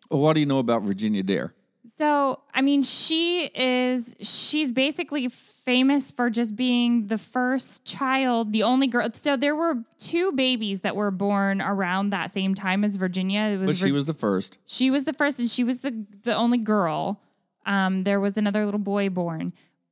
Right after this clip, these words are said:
Speaker 2: But she, uh, so she, she was the first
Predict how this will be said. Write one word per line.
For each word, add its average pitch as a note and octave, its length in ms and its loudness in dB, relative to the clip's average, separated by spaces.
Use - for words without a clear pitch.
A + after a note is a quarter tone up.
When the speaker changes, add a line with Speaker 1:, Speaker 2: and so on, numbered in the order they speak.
Speaker 2:
But A3+ 280 2
she, - 760 -2
uh, G#3 400 0
so A#3+ 260 0
she, C4+ 440 -2
she E4 200 -2
was E4+ 80 -4
the F#4 120 -6
first F4+ 300 -2